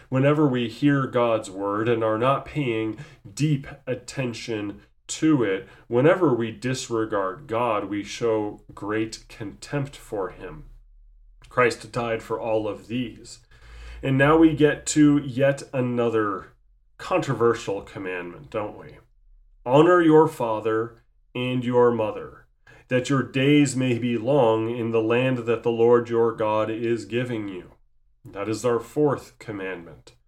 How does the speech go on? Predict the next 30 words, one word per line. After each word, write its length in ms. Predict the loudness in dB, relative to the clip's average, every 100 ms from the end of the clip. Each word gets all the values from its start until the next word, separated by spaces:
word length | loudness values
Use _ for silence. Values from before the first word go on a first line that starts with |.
| _ _ _ _ _ _ _ _
Now, 160 | 2 2
this 240 | 2 0
is 140 | 0 0
a 100 | 0
commandment 580 | -2 0 2 0 -2
where 520 | -4 -4 -4 -4 -10 _ _ _ _ _
we 420 | -8 -2 4 6
are 180 | 8 6
willing 540 | 4 4 6 4 2
to 320 | -2 -4 -4 -2
argue 800 | 4 6 4 0 -4 -4 -4 -8 -8
with 320 | -4 -4 -6
it 260 | -12 -12 -20 -16
verbally. 840 | -14 -4 -2 0 -2 -4 -8 -14 -20 _ _ _ _ _ _ -10
And 360 | -2 0 0
sometimes, 800 | -4 -6 -6 -6 -10 -12 -12 -10
if 180 | -10 -6
we're 160 | -4 -2
the 100 | -2
type 360 | -6 -8 -8
that 180 | -8 -12
stays 380 | -10 -6 -6 -6
quiet 680 | -14 -14 -4 0 0 -2 -6
in 280 | -14 -14 -14
church, 500 | -8 -6 -6 -10 -18 -20 -6
we 180 | -2 2
argue 380 | 2 0 -4 -4
with 180 | -4
it 120 | -6 -6
silently. 800 | -4 -4 -4 -8 -12 -20 -20